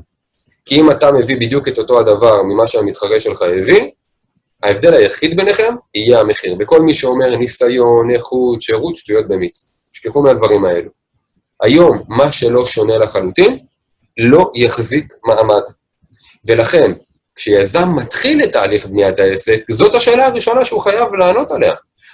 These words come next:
אתה רוצה לפתור בעיה מסוימת, ואגב, גם זו נקודה. הרבה בעלי עסקים חושבים במונחים של מוצרים, זה ההבדל, אגב,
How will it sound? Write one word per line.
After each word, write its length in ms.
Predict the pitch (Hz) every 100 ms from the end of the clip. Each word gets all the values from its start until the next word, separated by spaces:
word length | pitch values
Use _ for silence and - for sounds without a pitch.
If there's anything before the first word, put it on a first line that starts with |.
| 120
אתה 120 | 196
רוצה 260 | 208 196 202
לפתור 300 | - 175 165
בעיה 320 | 117 95 107
מסוימת, 520 | 165 - 180 185 190 123
ואגב, 260 | 135 139 117
גם 100 | 104
זו 140 | 147
נקודה. 300 | 143 - 92 - _ -
הרבה 180 | 98 127
בעלי 220 | 127 131
עסקים 320 | - - 127
חושבים 340 | - 107 131
במונחים 440 | 117 107 104 123 123
של 120 | 113
מוצרים, 440 | 104 - 110 117
זה 140 | 101 113
ההבדל, 300 | 107 113 110
אגב, 220 | 113